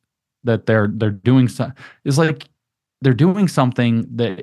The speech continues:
isn't what it sounds like they're doing. Uh, but they can't help themselves but to stress it.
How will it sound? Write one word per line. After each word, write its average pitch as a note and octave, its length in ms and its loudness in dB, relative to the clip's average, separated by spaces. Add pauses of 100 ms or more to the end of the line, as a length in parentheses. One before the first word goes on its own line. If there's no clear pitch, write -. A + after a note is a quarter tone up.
isn't D3+ 220 0
what A#2+ 160 0
it G#2 60 -6
sounds A#2+ 300 -2
like G2+ 340 -4
they're G2 120 -6
doing. F2+ 420 -2 (480)
Uh, G#2+ 160 0
but B2+ 280 -2
they A#2+ 120 2
can't A2+ 380 -2
help - 300 -2
themselves G#2 560 -2
but A#2 200 -6
to - 120 -16
stress - 500 -6
it. - 180 -14